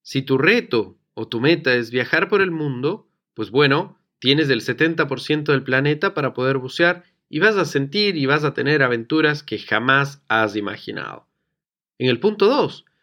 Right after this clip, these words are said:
¿alguna vez soñaste con ser estra-, astronauta? Bueno, en el punto dos te vamos a decir que lo más cerca que vas a estar de experimentar ingravidez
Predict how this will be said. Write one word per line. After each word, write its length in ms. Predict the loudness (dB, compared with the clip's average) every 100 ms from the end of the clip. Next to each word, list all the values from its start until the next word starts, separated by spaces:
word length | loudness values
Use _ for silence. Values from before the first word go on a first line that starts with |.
| _ _ _ _ _ _ _ _ -2
¿alguna 320 | 2 4 4
vez 120 | 2
soñaste 400 | 2 2 2 0
con 140 | 0
ser 160 | 0 0
estra-, 300 | -2 -2 -2
astronauta? 1000 | -2 -4 0 2 2 2 0 0 0 -6 _ _
Bueno, 580 | -2 2 2 2 -2 _ _ _ _ _ _ _
en 120 | 0
el 120 | 0
punto 280 | 0 0 2
dos 180 | 2 2
te 80 | 2
vamos 280 | 2 2 2
a 160 | 2
decir 480 | 0 -4 -4 -6 -12 _
que 520 | -2 2 2 0 -4 -10 -20 _ _ _ -2
lo 140 | 0
más 180 | 2 0
cerca 320 | -2 0 0
que 80 | 2
vas 120 | 0
a 60 | -2
estar 260 | -2 0
de 80 | 0
experimentar 600 | -2 0 0 0 0 0
ingravidez 920 | 2 2 2 2 4 4 2 -4 -16